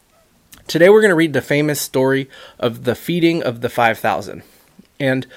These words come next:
this miracle is super interesting for a lot of reasons. There's a lot of layers to this story. Um, but one big reason is that other than the, um,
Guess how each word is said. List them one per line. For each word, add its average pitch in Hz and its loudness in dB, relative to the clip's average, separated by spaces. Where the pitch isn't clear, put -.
this 202 2
miracle 147 0
is 110 -8
super 269 0
interesting 123 -4
for 101 -8
a 101 -4
lot 127 2
of 107 0
reasons. 104 -6
There's 110 -6
a 123 -2
lot 160 4
of 120 -2
layers 113 0
to - -14
this 107 -6
story. 104 -4
Um, 107 -6
but 110 -2
one 180 0
big 175 2
reason 123 -4
is 113 -6
that 117 -4
other 185 4
than 175 -2
the, 131 0
um, 107 -4